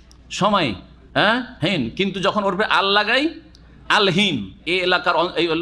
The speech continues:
আরবরা মাতৃভাষা কি বলে? তাল আল হিন বলে না? আল হিন মানে এখন। এই যে হিন মানে ক্ষণ, আর যখন আল লাগাইলেন আল হিন, তখন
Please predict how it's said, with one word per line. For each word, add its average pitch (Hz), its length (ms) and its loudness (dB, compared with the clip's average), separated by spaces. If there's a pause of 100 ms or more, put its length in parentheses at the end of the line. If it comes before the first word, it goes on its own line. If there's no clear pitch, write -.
আরবরা 170 400 2
মাতৃভাষা 170 440 -2
কি 185 100 -2
বলে? 175 240 0 (560)
তাল 220 340 6
আল 226 160 2
হিন 233 260 0
বলে 170 180 -2
না? 262 160 -2 (600)
আল 160 180 2
হিন 190 140 0
মানে 196 260 0
এখন। 160 420 0 (240)
এই 107 120 -8
যে 95 120 -14 (480)
হিন 170 240 2
মানে 226 260 0
ক্ষণ, 285 360 0 (100)
আর 190 160 2
যখন 202 460 -2 (240)
আল 220 160 2
লাগাইলেন 233 440 0
আল 175 160 0
হিন, 277 260 0
তখন 233 280 0